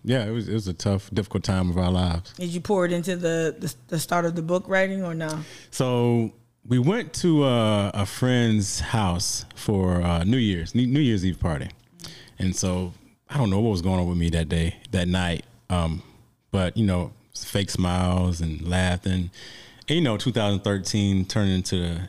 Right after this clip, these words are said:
Speaker 1: two thousand fourteen, turning that next chapter. I always felt like, man, I'm, I'm forgetting somebody. I'm leaving somebody behind. I don't wanna leave two thousand thirteen.
Speaker 2: Hmm.
Speaker 1: And, um, as soon as we left our friend's house,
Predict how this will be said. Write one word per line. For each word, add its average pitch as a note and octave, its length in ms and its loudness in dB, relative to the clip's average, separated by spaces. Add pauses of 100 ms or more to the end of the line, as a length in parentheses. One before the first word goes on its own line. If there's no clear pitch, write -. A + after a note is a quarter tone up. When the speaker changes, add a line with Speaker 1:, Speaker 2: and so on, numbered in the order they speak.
(100)
Speaker 1:
two - 140 -2
thousand F#2 260 -2
fourteen, F#2 540 -4
turning G#2 240 0
that F#2 80 0
next F2+ 200 -4
chapter. G2+ 520 -4 (600)
I G2+ 60 2
always A2+ 300 2
felt G#2+ 180 0
like, F#2 200 0
man, G2+ 200 2
I'm, F#2+ 240 -4
I'm G2 120 -2
forgetting G2 460 -4
somebody. D#2+ 580 -4 (120)
I'm F2 180 -2
leaving G#2 300 2
somebody F2 400 0
behind. E2 420 -2 (580)
I G2 120 -2
don't F#2 160 2
wanna A#2+ 180 4
leave F#2 220 2
two - 120 -2
thousand D#2+ 320 0
thirteen. D#2+ 480 -4 (140)
Speaker 2:
Hmm. A#3+ 240 -14 (460)
Speaker 1:
And, G2 200 2
um, F#2 460 2 (840)
as - 60 -8
soon D3+ 220 2
as C3+ 100 2
we C3+ 60 4
left B2 240 2
our G#2 140 2
friend's G2 340 0
house, E2+ 400 0